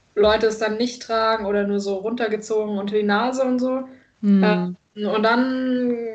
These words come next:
Speaker 1: ist es aber irgendwie, also sobald's dann wieder so ein bisschen ernster wird, äh, halten sich dann aber doch wieder mehr Leute dran auch.
Speaker 2: Ja.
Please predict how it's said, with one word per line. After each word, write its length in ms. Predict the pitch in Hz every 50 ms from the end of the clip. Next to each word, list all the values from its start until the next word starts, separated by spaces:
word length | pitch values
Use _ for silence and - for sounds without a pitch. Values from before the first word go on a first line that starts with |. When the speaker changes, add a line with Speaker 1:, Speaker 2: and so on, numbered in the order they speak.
| 214 214 233 220 - - _ _
Speaker 1:
ist 160 | 220 233 254
es 120 | 247 240
aber 180 | 247 226 233 214
irgendwie, 420 | 233 240 240 240 233 226 226 214
also 160 | - 220 220
sobald's 420 | 220 226 220 233 233 240 240 240 -
dann 160 | 247 226 226
wieder 180 | 226 220 220 214
so 80 | 214
ein 40 | 214
bisschen 340 | 220 214 - - 214 208 208
ernster 420 | 190 220 262 277 - - 262 247 240
wird, 300 | 247 247 247 247 - -
äh, 540 | - 214 214 214 220 220 220 214 220 214 214 - - _ _ _ _ _ -
halten 240 | 233 226 196 220 220
sich 140 | 208 208 -
dann 120 | 208 202
aber 120 | 202 196 196
doch 160 | 202 196 - 196
wieder 160 | 190 185 180
mehr 160 | 180 180 180
Leute 280 | 180 180 185 180 190 180
dran 220 | 190 190 190 190
auch. 380 | 190 185 185 190 196 - - _ _ _ _ _ _ _ -
Speaker 2:
Ja. 460 | 196 190 185 180 175 175 170 180 180